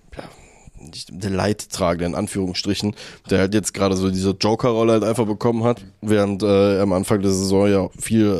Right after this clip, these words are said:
äh, starten durfte, zusammen mit Lempele vor allem. Keine Ahnung.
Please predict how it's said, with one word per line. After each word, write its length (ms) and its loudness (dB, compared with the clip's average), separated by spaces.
äh, 20 -4
starten 420 -2
durfte, 300 -2
zusammen 300 -2
mit 100 -2
Lempele 360 -4
vor 160 -4
allem. 160 -2
Keine 200 -4
Ahnung. 280 2